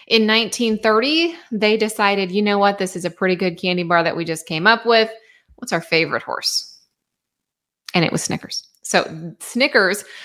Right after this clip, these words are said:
originated from a horse. Uh, it has stood the test of time here. I don't think Snickers are going anywhere anytime soon.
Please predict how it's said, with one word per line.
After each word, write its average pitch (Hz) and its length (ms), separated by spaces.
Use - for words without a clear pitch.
originated 208 640
from 262 220
a 339 80
horse. 190 500
Uh, 190 320
it 269 80
has 403 180
stood 302 300
the 226 60
test 240 320
of 185 80
time 202 320
here. 208 120
I 196 120
don't 208 160
think 180 160
Snickers 202 420
are 185 60
going 180 320
anywhere 170 420
anytime 170 800
soon. 214 760